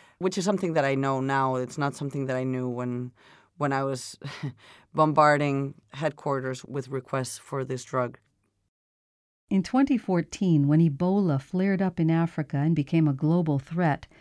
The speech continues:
Speaker 2: Estrella was at the New York headquarters of M S F, or Doctors Without Borders,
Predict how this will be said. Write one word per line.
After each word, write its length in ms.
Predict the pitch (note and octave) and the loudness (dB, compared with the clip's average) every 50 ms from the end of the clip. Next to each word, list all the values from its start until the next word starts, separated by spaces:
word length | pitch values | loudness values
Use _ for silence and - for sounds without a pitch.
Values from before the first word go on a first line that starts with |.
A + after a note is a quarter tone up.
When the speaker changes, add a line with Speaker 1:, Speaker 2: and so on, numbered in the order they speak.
| - _ - - | -20 _ -6 -4
Speaker 2:
Estrella 480 | E3+ - - - G3 G#3 A#3 B3+ B3+ | -4 -4 -2 -2 0 2 2 2 2
was 200 | A#3 G#3 F3+ - | 2 0 2 2
at 140 | F#3 F3 - | 0 0 2
the 80 | E3+ D#3+ | 2 2
New 140 | D#3+ F3+ | 4 4
York 260 | F#3+ G3 G3 F#3+ F#3+ - | 4 2 0 0 -2 -2
headquarters 720 | F#3+ A3+ A#3 G#3+ - - D#3 D3+ C#3+ C#3 D3 D#3+ E3 - | -4 -2 -2 -4 -4 -2 0 0 0 2 0 -2 0 -2
of 140 | E3 D3+ | -2 0
M 160 | E3+ E3+ F3 E3+ | 0 2 4 4
S 220 | E3+ E3+ - - | 2 2 2 0
F, 260 | G3+ F3+ C#3+ C#3 - - - - _ _ - | 0 2 2 0 -4 -8 -20 -20 _ _ -6
or 80 | - F3+ | -4 -2
Doctors 420 | D#3+ E3+ E3 D#3+ - - D#3+ - | 0 2 0 0 0 -4 -6 -4
Without 320 | D#3+ D#3 E3 D3+ C#3+ - - | -4 -2 0 -2 -2 -4 -4
Borders, 580 | - F#3 G#3 A3 G3 D#3 C#3 D3 E3 - - | -4 -2 0 0 0 0 0 -2 -4 -6 -10